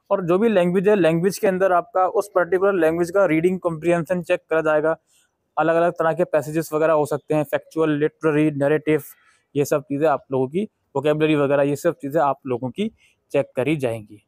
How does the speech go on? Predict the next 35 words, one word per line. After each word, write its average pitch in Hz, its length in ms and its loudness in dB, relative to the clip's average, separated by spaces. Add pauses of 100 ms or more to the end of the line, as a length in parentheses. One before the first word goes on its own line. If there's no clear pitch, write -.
तो 139 60 -8
ये 196 240 4
सिलेबस 170 540 0
आप 170 200 0
वेबसाइट 170 460 -4
से 165 120 -6
जाकर 139 300 0
चेक 160 260 -4 (380)
कर 147 100 0
सकते 120 340 -8
हो। 104 180 -10 (1500)
अब 156 120 0
आखिर 165 440 2
में 240 300 2
सवाल 160 360 0
आता 147 220 0
है 160 60 4
आपकी 156 320 -2
मार्किंग 139 540 -2
स्कीम 120 320 -10
का। 104 160 -12 (340)
अब 127 160 -4
चूंकि 170 220 0
पेपर 180 340 0
एमसीक्यू 165 500 -2
बेस्ड 156 300 2
है 156 60 0
दोस्तों, 139 360 -4 (440)
तो 156 80 2
इसमें 170 280 -2
सही 165 360 0
आंसर 151 400 0
के 143 120 -6
लिए 147 220 0
आपको 143 400 0